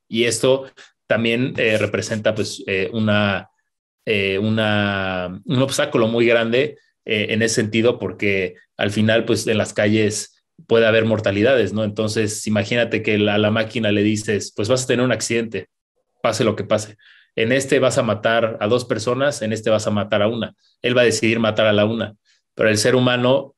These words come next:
es el único que puede tener la conciencia de decir, "Sí, pero esa persona está embarazada", ¿no? O sea, o es un niño o algo así, ¿no? En-, entonces, todo este tipo de co-, cosas, eh, es, es donde los pilotos seguimos siendo muy relevantes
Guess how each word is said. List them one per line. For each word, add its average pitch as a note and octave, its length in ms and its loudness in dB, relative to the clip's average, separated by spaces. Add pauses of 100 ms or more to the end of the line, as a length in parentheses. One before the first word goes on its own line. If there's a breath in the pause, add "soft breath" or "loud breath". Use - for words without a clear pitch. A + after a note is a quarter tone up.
es G#2+ 160 -4
el A#2 100 2
único A2 380 -2
que G2 260 -2 (140)
puede A2+ 600 2 (300 loud breath)
tener G#2+ 300 2
la A2 140 0
conciencia A2 460 -2
de G2+ 60 2
decir, A#2 200 -4
"Sí, B2 160 -4
pero G#2+ 180 0
esa A2 160 0
persona G#2+ 240 -4
está G#2+ 140 -2
embarazada", G2+ 560 0
¿no? G2 220 -14 (180)
O - 120 -10
sea, G2 280 -2
o G2+ 100 2
es G#2 100 2
un A2 100 0
niño G#2+ 400 -2 (100)
o F#2 120 0
algo G#2 160 2
así, G2+ 300 -2
¿no? G#2+ 200 0
En-, G2 200 -6
entonces, A#2 640 0 (960 loud breath)
todo C#3+ 140 4
este C#3+ 180 0
tipo C3 280 0
de A2+ 120 0
co-, D#3 200 -6 (840)
cosas, B2 440 0 (280 loud breath)
eh, A2 360 0
es, A2+ 300 -4
es A#2+ 160 -2
donde A#2 220 0
los G2+ 320 -2
pilotos A#2+ 720 -2
seguimos A#2 420 -2
siendo A#2 200 0
muy A2 120 0
relevantes G#2 640 -2